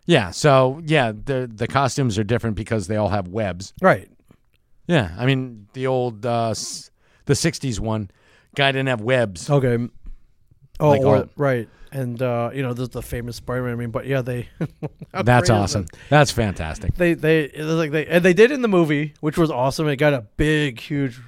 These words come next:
Speaker 2: reaction in the theater. But then, uh, this is courtesy of Entertainment Weekly. They got together back in their suits, and they're, they're like, "Let's," <laughs> it's,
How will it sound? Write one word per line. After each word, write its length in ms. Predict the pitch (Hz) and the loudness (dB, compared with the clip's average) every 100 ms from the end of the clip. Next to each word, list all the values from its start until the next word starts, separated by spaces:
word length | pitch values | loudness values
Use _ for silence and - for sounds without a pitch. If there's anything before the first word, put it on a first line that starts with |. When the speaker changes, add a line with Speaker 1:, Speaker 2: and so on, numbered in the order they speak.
| - | -16
Speaker 2:
reaction 560 | 135 123 123 - 135 123 | -6 -2 -2 -4 -6 -6
in 120 | 120 | -6
the 60 | 113 | -8
theater. 520 | - 123 120 117 110 _ _ _ _ | -8 -6 -4 -4 -6 _ _ _ _
But 120 | 131 127 | -8 -2
then, 160 | 135 | 0
uh, 100 | 127 | 0
this 160 | 127 135 | 0 0
is 80 | 127 | 0
courtesy 320 | 170 143 143 | 2 2 2
of 80 | 123 | -2
Entertainment 480 | 127 120 127 117 | -4 -2 -4 -4
Weekly. 300 | 117 120 120 | -4 -6 -4
They 100 | 110 | -6
got 180 | 113 120 | -6 -8
together 440 | 117 120 117 120 113 | -8 -8 -6 -4 -6
back 260 | 120 113 | -10 -12
in 80 | 113 | -12
their 100 | 110 | -16
suits, 380 | - 113 113 - | -14 -14 -14 -16
and 100 | 110 | -16
they're, 200 | 117 117 | -16 -16
they're 180 | 120 120 | -12 -12
like, 160 | 113 | -12
"Let's," 360 | 120 113 - - _ _ _ _ | -12 -14 -16 -20 _ _ _ _
<laughs> 720 | 147 - - _ - - - | -12 -10 -12 _ -20 -20 -10
it's, 240 | 180 175 | -8 -8